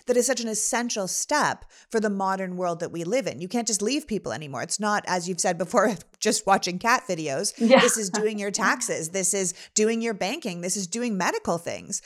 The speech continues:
Speaker 1: That is now
Speaker 2: Yeah.
Speaker 1: done, all done online.
Speaker 2: Yeah. And, you know, like, thank God for all the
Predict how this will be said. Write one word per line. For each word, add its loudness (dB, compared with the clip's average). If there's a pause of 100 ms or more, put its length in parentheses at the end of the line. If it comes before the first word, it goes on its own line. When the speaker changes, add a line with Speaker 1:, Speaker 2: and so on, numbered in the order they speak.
(180)
Speaker 1:
That 4
is 0
now 2
Speaker 2:
Yeah. -2
Speaker 1:
done, -2
all 4
done -2
online. -12 (580)
Speaker 2:
Yeah. 10
And, 4
you 4
know, 6
like, -2 (140)
thank 8
God 8
for 2
all 8
the 2